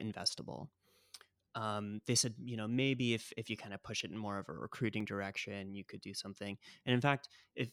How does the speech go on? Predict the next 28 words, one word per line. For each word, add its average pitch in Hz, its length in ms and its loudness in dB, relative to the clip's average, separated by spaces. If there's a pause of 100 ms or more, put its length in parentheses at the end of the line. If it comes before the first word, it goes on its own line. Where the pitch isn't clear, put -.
if - 180 -6
you 117 120 2
look 143 380 2 (120)
at, 113 300 0 (100)
um, 104 580 -4 (300)
at, 113 220 -2
at 110 160 -4
my 110 160 0
space, - 920 4
you'll 117 200 -2
see 185 180 4
a 147 80 4
lot 123 220 2
of 143 100 -2
companies 110 440 -2
that 98 100 -4
kind 104 160 -4
of 104 80 -4
started 151 440 2
off 117 260 0
doing 104 260 0
something 104 420 -4
like 98 420 -6
Interview 110 300 -4
Cake 208 420 -6 (440)
and 117 140 0
then 107 220 0
moved 113 600 0